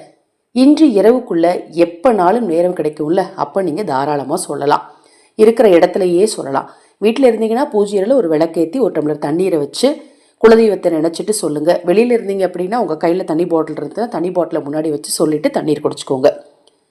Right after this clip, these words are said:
ஏன்னா இப்ப இருக்கக்கூடிய காலகட்டத்துல பெரிய பிரச்சனை அப்படின்னு பாத்தீங்கன்னா ஒண்ணு கணவன் மனைவி பிரச்சனை, ரெண்டாவது குழந்தைங்க சொல் பேச்சு கேட்டு நடக்கல,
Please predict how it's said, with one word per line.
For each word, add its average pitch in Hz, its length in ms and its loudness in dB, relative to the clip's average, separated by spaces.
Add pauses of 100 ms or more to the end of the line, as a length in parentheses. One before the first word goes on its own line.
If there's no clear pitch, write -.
(180)
ஏன்னா 214 280 6
இப்ப 185 200 4
இருக்கக்கூடிய 208 360 4
காலகட்டத்துல 175 760 2 (520)
பெரிய 269 340 8
பிரச்சனை 233 400 2
அப்படின்னு 202 260 -2
பாத்தீங்கன்னா 190 440 0
ஒண்ணு 208 160 0
கணவன் 190 280 0
மனைவி 175 220 -2
பிரச்சனை, 170 440 -4
ரெண்டாவது 160 380 0
குழந்தைங்க 165 280 0
சொல் 160 240 -2
பேச்சு 156 240 -2
கேட்டு 147 240 -4
நடக்கல, 139 440 -2